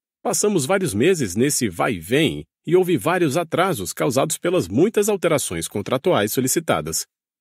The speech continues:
Após o contrato ser finalmente assinado, ainda demorou alguns meses até que o trabalho pudesse de fato ser iniciado,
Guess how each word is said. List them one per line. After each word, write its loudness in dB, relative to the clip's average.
Após 0
o 0
contrato 0
ser -4
finalmente 0
assinado, 0
ainda 2
demorou 4
alguns 2
meses 2
até -4
que -6
o 0
trabalho 0
pudesse -4
de -4
fato -2
ser 0
iniciado, -2